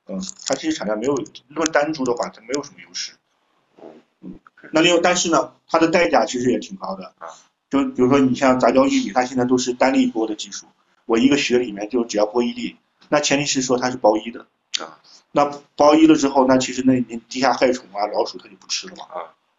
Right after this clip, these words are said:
Speaker 1: 但是它就对环境是有破坏的，
Speaker 2: 对。
Speaker 1: 土壤。
Speaker 2: 对。
Speaker 1: 那另外它还是要，要买这个配套的除草剂，
Speaker 2: 嗯。
Speaker 1: 打封闭。
Speaker 2: 嗯。
Speaker 1: 嗯，那就，就对环境都是有破坏的。
Speaker 2: 嗯。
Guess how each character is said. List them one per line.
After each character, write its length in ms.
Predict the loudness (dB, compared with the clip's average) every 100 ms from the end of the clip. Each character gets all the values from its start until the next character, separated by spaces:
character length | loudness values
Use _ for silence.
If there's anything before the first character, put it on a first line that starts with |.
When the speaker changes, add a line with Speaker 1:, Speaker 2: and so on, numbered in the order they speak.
| _ _ _ _ _ _ _ _ -20 -20 -20 _ _
Speaker 1:
但 160 | -2 0
是 140 | -2
它 180 | -2 -2
就 180 | 0 -2
对 140 | 0 -2
环 200 | -2 -8
境 120 | -10
是 100 | -10
有 60 | -12 -14 _
破 80 | -18
坏 140 | -16
的， 160 | -18 _
Speaker 2:
对。 160 | -8 -8
Speaker 1:
土 80 | -8
壤。 140 | -12 -14 _ _
Speaker 2:
对。 220 | -12 -12 _
Speaker 1:
那 100 | -4
另 160 | 0 2
外 100 | 2
它 160 | 4 4
还 240 | 2 0
是 140 | 2
要， 300 | 4 4 0 -8 _ -20 -20 _ _ _ _ _ _ 0
要 180 | 2
买 240 | 2 0 -2
这 160 | -2
个 80 | -2
配 180 | -2 -4
套 240 | 0 0
的 160 | 0 -4
除 160 | -10 -8
草 160 | -8
剂， 300 | -8 -12 -14 _
Speaker 2:
嗯。 60 | -20 -8
Speaker 1:
打 120 | -6
封 200 | -4 -8 -10
闭。 220 | -12 -14 _ -20
Speaker 2:
嗯。 100 | -20 _ _ _
Speaker 1:
嗯， 200 | -18 -18 _ _ _
那 140 | -4
就， 220 | -4 -4
就 180 | 0 0
对 180 | 2 0
环 180 | -2 -4
境 100 | -8
都 140 | -6 -6
是 80 |
有 60 | -8
破 120 | -14 -20
坏 120 | -20
的。 380 | _ _ _ -20
Speaker 2:
嗯。 140 | -20